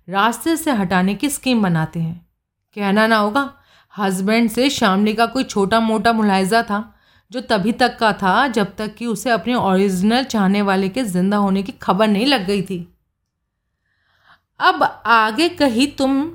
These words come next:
ये तो नहीं कहने वाले कि धमकी भरी चिट्ठी भी दोनों की गढ़ी स्कीम का या दोनों की मिलीभगत का नतीजा थी? यही कहने वाला हूँ। मिल के तैयार की उन दोनों ने वो चिट्ठी और अलसाल की।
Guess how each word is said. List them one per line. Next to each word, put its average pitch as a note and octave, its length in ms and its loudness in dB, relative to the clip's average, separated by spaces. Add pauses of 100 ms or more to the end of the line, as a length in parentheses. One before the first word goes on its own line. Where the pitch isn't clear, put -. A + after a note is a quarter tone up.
(120)
ये A3 300 2
तो E4 220 0
नहीं G#3+ 280 0
कहने A#3 300 2
वाले C#4 300 0 (840)
कि D4+ 140 0
धमकी A3+ 400 2
भरी C4+ 220 2
चिट्ठी C4 340 -2
भी C#4+ 140 2
दोनों G3+ 340 2
की C4 120 0
गढ़ी B3 220 2
स्कीम B3+ 420 -2
का B3+ 240 2
या B3+ 160 0
दोनों G3+ 300 0
की B3+ 140 -2
मिलीभगत A#3 580 0
का B3+ 140 2
नतीजा F#3 480 2
थी? G#4+ 260 -2 (800)
यही G3+ 340 0
कहने A#3+ 380 2
वाला A3 300 2
हूँ। G#3+ 420 0 (600)
मिल A3+ 320 2
के C4 160 2
तैयार G#3+ 460 2
की G#3+ 140 -4
उन D4 160 2
दोनों B3 240 2
ने A#3+ 100 0
वो A3 140 0
चिट्ठी G3 720 -6
और G#3+ 60 -2
अलसाल G3 520 2
की। F3 400 -10